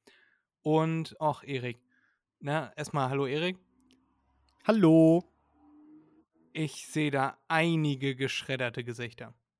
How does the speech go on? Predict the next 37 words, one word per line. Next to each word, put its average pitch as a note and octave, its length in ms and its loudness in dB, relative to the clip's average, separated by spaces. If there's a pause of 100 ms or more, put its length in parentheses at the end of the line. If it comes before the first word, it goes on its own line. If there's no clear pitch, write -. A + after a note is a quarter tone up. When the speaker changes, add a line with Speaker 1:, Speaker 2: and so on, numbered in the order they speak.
(120)
Speaker 1:
Du D3 100 -4
auch? F3 300 2
Wir, C#3 220 -6
also C#3+ 140 -6
wir C#3 120 -4
sehen D#3 260 -4
euch E3+ 280 -4
ja, F3 280 -4
während D3 260 -6
ihr C#3+ 100 -4
das C#3 200 -6
hört. D#3 320 -6 (560)
Und C#3+ 600 -2
gestern D3+ 400 -8
war D3 80 -2
ja C#3 100 -4
Vatertag C#3 580 -6
und, B2+ 260 -14
oh, B2+ 240 -8
ich B2 120 -10
sehe C#3+ 160 -8
da, C3 300 -6 (100)
oh, B2+ 280 -8
einige, C3+ 680 -6
einige C3 560 -10
geschredderte B2 560 -10
Gesichter. A#2+ 500 -16 (280)
Speaker 2:
Jetzt - 200 -14
häng C3 120 -2
ich. B2 260 -8 (400)
Was, - 320 -12
was, - 280 -14
wie, C3+ 220 -8 (120)
wo, A#2 280 -12
wie, C#3 300 -10
was, C3+ 260 -8 (120)
wo, B2 200 -10